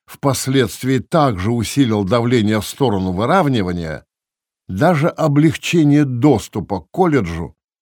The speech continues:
не могло помешать частичному восстановлению тысяча девятьсот пятидесятых годов.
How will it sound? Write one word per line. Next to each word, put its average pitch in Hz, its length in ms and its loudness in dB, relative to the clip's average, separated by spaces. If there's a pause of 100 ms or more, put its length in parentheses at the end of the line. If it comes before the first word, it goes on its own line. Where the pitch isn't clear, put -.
не 185 140 4
могло 143 340 2
помешать 110 640 -2 (320)
частичному 117 840 -2
восстановлению 120 840 0 (240)
тысяча 135 460 0
девятьсот 104 500 -2
пятидесятых 98 920 -6
годов. 78 480 -10